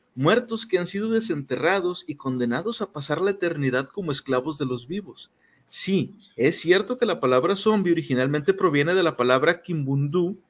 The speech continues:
nzumbe, término que describe el alma de una persona muerta, y sí, los zombies y la zombificación forman parte integral de la religión afrocaribeña, conocido como vudú. Sin embargo, el origen de su nombre es la única similitud entre el zombie vudú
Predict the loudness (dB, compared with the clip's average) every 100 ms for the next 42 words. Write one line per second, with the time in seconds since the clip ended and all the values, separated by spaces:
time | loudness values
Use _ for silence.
0 | _ _ _ _ _ 4 4 2 2 4
1 | 6 4 0 -6 _ _ _ _ _ 4
2 | 6 4 2 2 0 0 2 2 4 4
3 | 4 2 0 0 -2 -2 -2 -2 0 2
4 | 2 0 -6 -8 -8 -4 -2 -4 -4 -4
5 | -2 -2 -2 -2 0 0 0 -2 -2 -2
6 | 0 -2 0 0 0 0 0 0 0 2
7 | 2 4 2 2 2 0 -2 2 2 2
8 | 0 0 -2 0 0 2 4 4 2 -4
9 | -6 -6 -4 -2 -2 -2 -6 -6 -8 -6
10 | -2 -2 -4 -16 _ -20 -20 -6 0 2
11 | 4 4 4 4 4 2 2 0 0 0
12 | 0 0 0 0 2 2 2 2 2 2
13 | 0 0 0 0 -2 0 0 0 0 -2
14 | 0 -2 -2 -2 -2 0 0